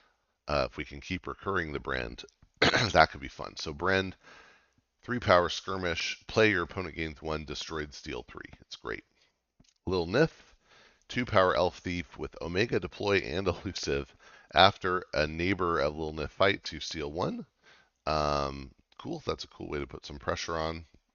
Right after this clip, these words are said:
Safe or sorry,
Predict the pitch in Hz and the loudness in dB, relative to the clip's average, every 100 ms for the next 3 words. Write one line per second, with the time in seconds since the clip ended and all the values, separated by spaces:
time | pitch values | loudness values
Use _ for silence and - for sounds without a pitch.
0 | _ _ _ _ _ _ _ _ _ _ | _ _ _ _ _ _ _ _ _ _
1 | _ _ _ _ _ _ _ _ - 110 | _ _ _ _ _ _ _ _ -4 2
2 | 117 95 82 - 120 147 151 - | 4 2 0 2 2 2 -2 -6